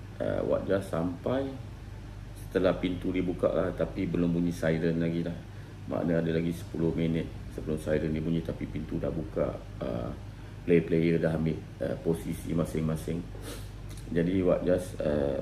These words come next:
masih menggunakan udang, ah, gunakan pelampung teknik bottom bertoyol. Dan Wak Jas duduk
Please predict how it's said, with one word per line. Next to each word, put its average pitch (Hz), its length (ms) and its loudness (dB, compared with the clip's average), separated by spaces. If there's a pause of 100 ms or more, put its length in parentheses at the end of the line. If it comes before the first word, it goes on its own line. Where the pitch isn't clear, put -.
masih - 320 0
menggunakan 85 480 4 (240)
udang, 85 400 2 (1040)
ah, 64 420 -2 (300)
gunakan 82 320 2 (160)
pelampung 82 480 0
teknik - 320 4 (400)
bottom 82 400 2
bertoyol. 90 480 0 (880)
Dan 85 100 6
Wak 82 220 6
Jas 87 160 4
duduk 95 320 4